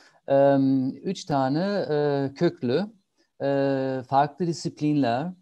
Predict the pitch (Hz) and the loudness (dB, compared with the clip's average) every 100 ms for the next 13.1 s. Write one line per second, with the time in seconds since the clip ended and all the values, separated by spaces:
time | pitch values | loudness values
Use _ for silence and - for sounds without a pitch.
0 | _ _ - 127 135 131 135 139 135 135 | _ _ -12 0 2 2 0 -2 -2 -6
1 | 120 135 123 113 113 107 151 170 131 143 | -8 -4 -2 -2 -4 -6 -8 -6 -4 -4
2 | 135 139 160 139 160 - 147 139 151 - | -2 0 0 0 -2 -4 -4 -2 -2 -4
3 | 139 120 - 143 165 - 135 139 139 - | -6 -6 -6 -8 -6 -4 -2 -2 -4 -6
4 | 117 113 - - 165 123 113 117 147 123 | -6 -6 -12 -8 -6 -6 -6 -6 -6 -6
5 | 120 - 117 117 117 120 110 98 - 92 | -6 -6 -6 -4 -4 -4 -4 -6 -10 -16
6 | 85 110 175 - - - - - _ - | -8 -4 -2 -4 -16 -20 -20 -20 _ -4
7 | 123 165 170 156 156 175 143 139 135 131 | -2 -2 2 2 2 2 2 4 2 2
8 | 110 151 160 160 156 143 135 139 123 139 | 0 0 -2 -4 -4 -2 -4 -4 0 2
9 | 160 - 131 120 110 104 117 160 196 _ | 2 0 0 0 -2 -2 -2 -2 -6 _
10 | - - - 139 143 139 - 151 143 123 | -20 -14 -8 0 2 2 2 4 6 4
11 | 127 123 143 151 143 139 131 135 139 135 | 0 -2 0 2 2 2 2 2 2 0
12 | 127 135 131 131 131 - 127 - - 113 | 0 -2 -2 -4 -2 4 4 2 -2 -2
13 | 165 | -2